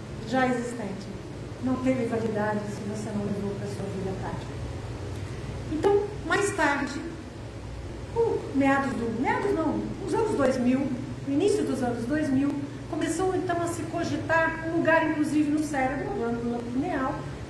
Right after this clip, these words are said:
para uma outra inteligência. Por alguns é chamada terceira inteligência, a inteligência espiritual. O que seria essa inteligência? Poderia aqui discorrer do ponto de vista do conceito, muito tempo sobre isso.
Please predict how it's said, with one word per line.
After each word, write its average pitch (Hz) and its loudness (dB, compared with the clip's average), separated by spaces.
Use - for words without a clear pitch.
para 320 6
uma 294 4
outra 349 8
inteligência. 254 -2
Por 320 4
alguns 349 6
é - 2
chamada 311 2
terceira 320 0
inteligência, 269 0
a 262 2
inteligência 269 0
espiritual. 202 -2
O 302 -2
que - -4
seria 277 4
essa - -2
inteligência? 190 -6
Poderia 320 4
aqui 339 2
discorrer 311 2
do - -8
ponto 294 2
de - 0
vista 311 2
do 311 4
conceito, 330 4
muito 392 4
tempo 285 4
sobre 262 0
isso. 202 0